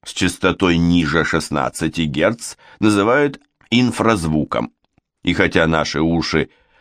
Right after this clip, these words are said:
такие колебания не улавливают, но каким-то образом человек все-таки их воспринимает. При этом у нас возникают неприятные,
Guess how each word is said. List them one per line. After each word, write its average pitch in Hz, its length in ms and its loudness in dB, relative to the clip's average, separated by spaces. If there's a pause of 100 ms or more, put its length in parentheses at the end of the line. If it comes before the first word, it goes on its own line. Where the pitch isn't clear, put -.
(120)
такие 90 420 2
колебания 78 720 2
не 80 220 2
улавливают, 156 880 -2 (500)
но 110 160 2
каким-то 160 460 0
образом 151 500 0
человек 113 460 0
все-таки 87 520 0
их 85 140 -4
воспринимает. 82 1000 0 (520)
При 95 160 2
этом 95 280 2
у 87 40 2
нас 87 240 0
возникают 78 680 0
неприятные, 82 1000 -2